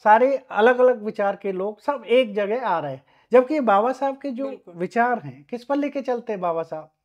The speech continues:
Speaker 1: मॉरलिटी।
Speaker 2: हम्म।
Speaker 1: बाबा साहब लेके चलते हैं कॉन्स्टिट्यूशनल मेथड।
Speaker 2: बिल्कुल।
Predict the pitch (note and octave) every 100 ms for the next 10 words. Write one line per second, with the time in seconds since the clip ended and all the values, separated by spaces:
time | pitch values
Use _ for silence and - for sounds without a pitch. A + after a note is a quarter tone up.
0 | _ _ _ _ - F3 G3 G3+ G3 F#3+
1 | A3 - _ _ _ G3 F#3+ _ _ _
2 | _ _ _ _ _ _ _ _ - F3
3 | A3 A#3 B3 B3 A#3+ A3+ A3 G#3+ G#3+ A3+
4 | A#3+ - B3+ A#3+ A3+ G#3+ A3 A3+ B3 A3+
5 | A3+ A3+ G3 F#3+